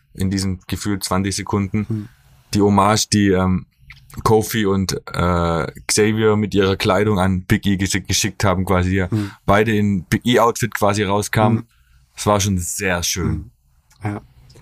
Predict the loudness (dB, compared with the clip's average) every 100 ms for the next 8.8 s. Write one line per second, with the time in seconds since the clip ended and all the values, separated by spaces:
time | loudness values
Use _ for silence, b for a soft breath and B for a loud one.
0 | B B B -10 -8 -8 -8 -10 -8 -8
1 | -6 -6 -6 -10 _ b b b -4 0
2 | 0 0 -2 0 -4 -2 -2 0 -2 -4
3 | -6 -4 -4 -4 -8 -4 -2 -2 -2 -2
4 | 0 -2 -4 -6 -6 -6 -4 -4 -4 -4
5 | -6 -6 -6 -6 -6 -6 -10 -8 -8 -8
6 | -12 _ _ b b b b b -8 -8
7 | -8 -10 -10 -8 -8 -6 -6 -6 -4 -4
8 | -4 -4 -6 -6 -10 -6 -6